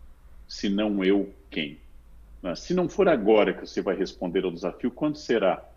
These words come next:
Quando você vai lembrar daqui a dois anos, daquele ano que vivemos em perigo e você ficou apavorado em casa? E se não for esse momento, e se não for você, quem será?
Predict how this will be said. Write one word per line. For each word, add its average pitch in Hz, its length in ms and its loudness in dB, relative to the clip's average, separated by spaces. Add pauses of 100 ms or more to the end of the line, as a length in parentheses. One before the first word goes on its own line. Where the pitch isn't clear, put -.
(280)
Quando 104 160 -4
você 104 220 -2
vai 120 120 4
lembrar 110 420 4
daqui 101 280 2
a 95 40 2
dois 95 360 2
anos, 101 160 2
daquele 90 420 2
ano 107 240 6
que - 120 -8
vivemos 92 480 -2
em 87 100 -4
perigo 95 540 0
e 90 40 -4
você 90 480 -2 (240)
ficou - 220 0
apavorado 95 760 0
em 90 80 -2
casa? 123 540 -2 (420)
E 131 80 2
se - 200 -2
não 185 160 2
for 185 240 6
esse 185 420 4
momento, 107 500 -2
e 104 40 -6
se - 100 -20 (100)
não 110 240 -6
for 147 280 0
você, 113 640 0 (260)
quem 180 280 2
será? 85 640 -2